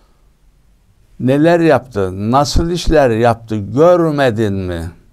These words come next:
Ahmaklar grubu. Ahmaklar grubu kim oluyor bu defa? Mekkeli müşrikler. Ne Ebrehe kaldı, ne fil kaldı, ne şu ne bu.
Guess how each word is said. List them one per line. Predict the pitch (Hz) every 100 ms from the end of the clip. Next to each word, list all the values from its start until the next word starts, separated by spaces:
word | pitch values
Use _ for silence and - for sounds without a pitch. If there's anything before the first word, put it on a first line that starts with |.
| _ -
Ahmaklar | 110 104 113 104 104 98
grubu. | 90 87 82 78 78 90 _ _ _ _ -
Ahmaklar | 113 120 127 127 131
grubu | 127 117 123 120 117 117 -
kim | 139 135
oluyor | 104 113 151 156 - _ _ _ -
bu | 101
defa? | 92 90 - 170 165 170 _ _ _ _ _ -
Mekkeli | 131 123 127 - - 107 202 151
müşrikler. | 120 98 - 92 - 78 - - - - - - _ _ _ _ _ _ _ _ _ _ _ -
Ne | 135 131
Ebrehe | 127 113 113 113
kaldı, | 107 101 98 90 101 113 127 123 117 117 110 101 98
ne | 120
fil | 117 120 117 113
kaldı, | 107 104 95 92 110 131 131 123 117 113
ne | 127 104
şu | - 135
ne | 123 107
bu. | 101 92